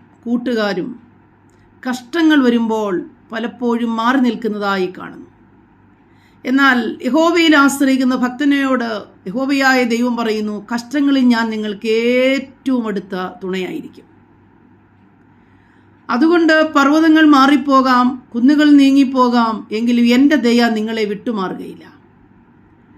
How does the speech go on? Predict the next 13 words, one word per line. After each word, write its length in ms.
നമ്മ 260
ഏറ്റവും 520
കൂടുതൽ 260
ആശ്രയം 420
വെച്ചിരിക്കുന്ന 500
പണം, 460
ഏറ്റവും 440
കൂടുതൽ 320
ആശ്രയം 440
വെച്ചിരിക്കുന്ന 540
മനുഷ്യർ, 500
സഹായിക്കുമെന്നും 840
സ്നേഹിക്കുമെന്നും 840